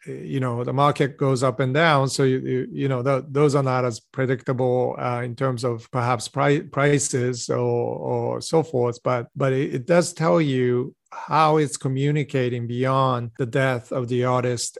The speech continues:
uh, and, and beyond it, how Van Gogh's Starry Night painting continues to be new, uh,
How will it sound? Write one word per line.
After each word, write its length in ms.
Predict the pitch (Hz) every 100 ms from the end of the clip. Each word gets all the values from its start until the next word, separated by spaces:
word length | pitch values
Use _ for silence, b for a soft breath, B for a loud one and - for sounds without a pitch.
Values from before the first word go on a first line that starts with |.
| -
uh, 400 | 120 117 117 123
and, 280 | 135 120 127
and 200 | 127 117
beyond 460 | 117 123 120 117 117
it, 220 | 131 120 - -
how 500 | 110 143 135 127 120
Van 200 | 139 139
Gogh's 480 | 143 147 147 135 - -
Starry 420 | - 143 139 131
Night 280 | 139 151 143
painting 440 | 131 123 120 117 -
continues 720 | - 135 123 170 185 180 147
to 60 | 147
be 160 | 127
new, 400 | 123 139 139 98 - _
uh, 460 | 139 135 113 117